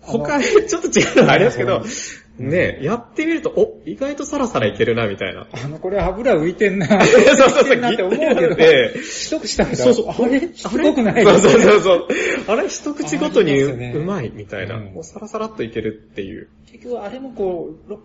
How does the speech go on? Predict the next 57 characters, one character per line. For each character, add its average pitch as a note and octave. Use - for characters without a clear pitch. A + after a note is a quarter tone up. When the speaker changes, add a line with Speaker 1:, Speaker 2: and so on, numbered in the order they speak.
Speaker 2:
六 G3
つ C#4
で G3+
し -
た -
か G2
ね。 G#2+
Speaker 1:
う D3+
ん C#3+
う -
ん。 D#3+
Speaker 2:
ア E3+
ク D#3+
シ B2
ョ A2+
ン -
が A#2
六 B3
あ A#3
る、 F3+
あ G3
っ -
て、 C#3+
Speaker 1:
は A2+
い。 F2+
Speaker 2:
そ -
れ C#4+
ぞ D4+
れ C4
に A#3+
得 -
点 G3
経 G#3+
路 F3
が G#2
あ -
る -
ん -
で -
す -
ね。 -
Speaker 1:
そ A2
う -
な F#2
ん -
で -
す A1
よ G#1+
ね。 E2
Speaker 2:
で、 D#3+
そ A#3+
れ D4+
ぞ C#4+
れ C#4
が C#4
こ C3
う、 C#3+